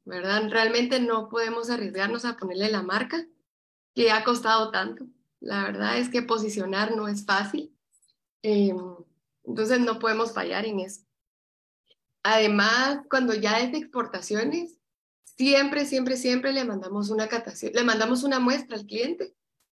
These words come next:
y la catación, para que él sepa que lo que va a recibir es lo que se le presentó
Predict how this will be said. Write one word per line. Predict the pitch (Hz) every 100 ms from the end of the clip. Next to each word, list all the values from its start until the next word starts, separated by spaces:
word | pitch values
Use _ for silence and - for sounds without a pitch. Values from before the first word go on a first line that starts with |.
| _ _ _ _ _ -
y | 277
la | 254
catación, | 240 214 185 220 185 165 - _ _ _ -
para | 220 220 214
que | 196
él | 208 214
sepa | 247 247 302 320
que | 247
lo | 214
que | 202
va | 185
a | 196
recibir | 247 247 214 233 339 359 _ _ _ _ _ -
es | 214 220
lo | 254 262
que | 233
se | 202 196
le | 180
presentó | 185 175 165 165 262 440